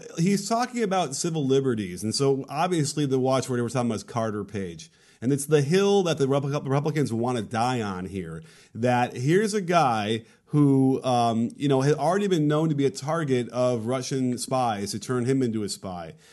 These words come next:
So again, when we mentioned that there's all this context and all this information that we know beforehand, so it, it, it seems a bit reasonable that alarm bells would go off and they'd be really concerned about him and what he was doing.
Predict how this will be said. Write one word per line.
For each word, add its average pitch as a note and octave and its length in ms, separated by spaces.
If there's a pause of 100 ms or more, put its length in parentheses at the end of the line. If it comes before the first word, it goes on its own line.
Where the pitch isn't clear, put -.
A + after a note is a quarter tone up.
(220)
So D#3+ 240
again, D3+ 240
when D3 100
we C#3+ 80
mentioned D#3 320
that C#3 120
there's C#3+ 160
all F3 260
this D#3 140
context D#3+ 540
and C3 80
all D3 120
this C#3+ 140
information C#3 480
that G#2 80
we A#2 100
know B2 180
beforehand, A2 840 (340)
so F#3 460
it, F3+ 220
it, D3+ 240
it E3+ 120
seems G3+ 420
a F3+ 80
bit D#3 180
reasonable D3 720
that C#3 220
alarm C#3 440
bells D#3 200
would C3 120
go C#3 220
off A2+ 220
and A#2 100
they'd B2+ 100
be B2+ 120
really A#2+ 260
concerned C3 500
about A2+ 300
him C#3 480
and B2 140
what B2 240
he C#3 200
was A2+ 200
doing. B2+ 480